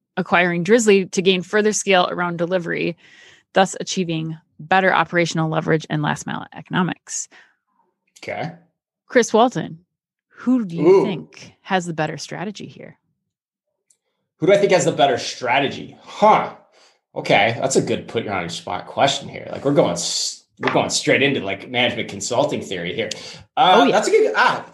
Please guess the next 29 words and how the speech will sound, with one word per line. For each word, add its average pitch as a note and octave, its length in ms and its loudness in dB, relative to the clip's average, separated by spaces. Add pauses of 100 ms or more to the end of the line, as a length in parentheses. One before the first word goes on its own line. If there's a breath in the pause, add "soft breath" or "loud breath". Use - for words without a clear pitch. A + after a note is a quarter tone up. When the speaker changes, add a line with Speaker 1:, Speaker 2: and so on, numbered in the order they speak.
(220 soft breath)
Speaker 2:
man, G#3 280 2
I C4 120 2
don't F#4 120 4
know. - 220 4
I E3+ 80 4
don't D4 140 4
think D4+ 240 -4
either G#3 220 4
one E3+ 260 2
has C#3 240 -4
a G#2 60 -10
better F2+ 200 -10
strategy. - 680 -18
I C#3+ 140 6
just F#3+ 200 0
think E3+ 220 0
they're C#3+ 180 6
at - 400 0
different C#3 360 -2 (260)
places C#3 640 -6
in F3+ 140 -2
their F#3+ 120 -2
strategy G3+ 580 -2
is - 140 -6
how C#3 140 2
I C3 100 2
would B2 140 0
argue G2+ 320 -10
that. - 320 -14